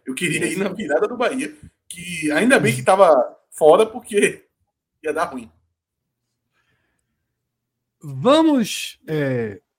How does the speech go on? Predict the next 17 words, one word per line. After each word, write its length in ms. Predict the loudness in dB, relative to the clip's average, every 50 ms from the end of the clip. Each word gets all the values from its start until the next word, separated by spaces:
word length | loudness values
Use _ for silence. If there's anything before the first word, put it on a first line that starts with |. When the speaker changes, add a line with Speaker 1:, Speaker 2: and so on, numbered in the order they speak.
| _ _
Speaker 2:
pra 160 | 4 6 6
outro 240 | 8 6 6 4 0
jogo, 340 | 0 2 2 2 2 0 -2
tá? 320 | -4 -4 -6 -6 -6 -8 _ _ _ _ _ _ _ _ _ _ _
Do 140 | -4 -4 -4
sábado 480 | -4 -2 -4 -2 -2 -2 -2 0 0 0
ainda, 340 | 0 0 -2 -2 0 0
a 40 | 0
gente 200 | 0 -2 -4 -4
teve 240 | -2 0 0 2 0
o 60 | 0
Botafogo, 840 | -4 -4 -4 -4 -4 -6 -6 -6 -6 -6 -6 -6 -8 -10 -14 -16 _ _ _ _ _ _ _ -14
né, 100 | -12 -10
como 160 | -8 -6 -6
eu 60 | -6 -6
falei, 280 | -6 -6 -6 -6 -6
vencendo 760 | -6 -6 -6 -6 -8 -8 -8 -8 -6 -6 -4 -6 -6 -6 -8